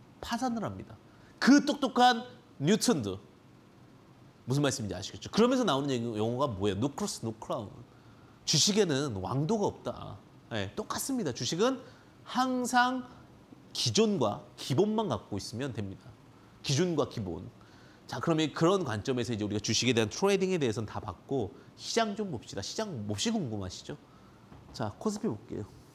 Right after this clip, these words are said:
어, 제가 삼천삼백 대 코스피가 떨어진다고 할 때 참 안 하다 하셨죠.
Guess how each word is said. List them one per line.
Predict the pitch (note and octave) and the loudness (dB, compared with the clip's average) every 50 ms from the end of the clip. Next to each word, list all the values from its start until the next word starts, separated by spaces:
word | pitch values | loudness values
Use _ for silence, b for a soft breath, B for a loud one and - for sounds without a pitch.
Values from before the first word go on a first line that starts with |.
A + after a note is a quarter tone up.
| - - - - - - - - - - B B B B B B B B B B B B B B B B - - - - | -20 -20 -20 -20 -20 -20 -20 -20 -20 -20 B B B B B B B B B B B B B B B B -20 -20 -10 -2
어, | - C#3 D#3 D#3 D#3 D#3+ D#3 D#3+ D#3+ D#3 D#3+ D#3+ D#3 D3 C#3+ D3 D3+ D3+ D3+ D3+ D3 - | 2 4 6 6 6 6 6 6 6 4 4 4 4 2 2 0 0 0 -2 -2 -2 -2
제가 | - - F#3 G3+ A#3 A3+ F3+ F3+ F3+ E3+ E3 D3+ | 0 2 4 6 8 8 8 10 10 10 8 6
삼천삼백 | C#3 - G#3 G3+ - A#3+ G#3 A#3+ A#3 A3 A3+ G#3+ - | 6 2 -2 -2 -2 -2 0 0 0 0 0 0 0
대 | G3+ | -2
코스피가 | - - A3 - - - A3 A3 G#3 | -2 -2 -4 -4 -4 -4 -2 -2 0
떨어진다고 | - A3 A3 A3 G3+ G3+ G3 G3+ F#3+ E3+ D#3+ | 0 2 0 2 0 0 0 2 2 4 2
할 | D3+ C#3+ | 2 2
때 | D3+ D#3 D3+ D3+ | 2 0 -2 -2
참 | - - F#3+ F#3+ F#3+ F3 E3 | -2 -6 -4 -4 -4 -6 -6
안 | - G2 A2 B2 | -4 -2 0 2
하다 | D3+ F#3+ G3+ G3+ E3 | 2 4 4 2 0
하셨죠. | B2+ - G#2+ - - - C3 B2 | 0 -2 -6 -8 -8 -10 -12 -12